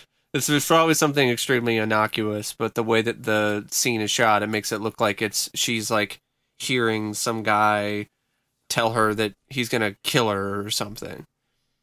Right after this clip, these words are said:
It's like a stalker phone call. Um, the case was also featured in America's Most Wanted. He was actually captured.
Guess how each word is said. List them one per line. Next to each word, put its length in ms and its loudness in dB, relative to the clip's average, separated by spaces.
It's 80 -4
like 100 0
a 60 0
stalker 500 2
phone 300 -4
call. 400 -10
Um, 720 4
the 100 0
case 320 4
was 160 4
also 540 6
featured 360 2
in 60 4
America's 360 2
Most 220 0
Wanted. 600 2
He 120 4
was 100 4
actually 300 4
captured. 580 0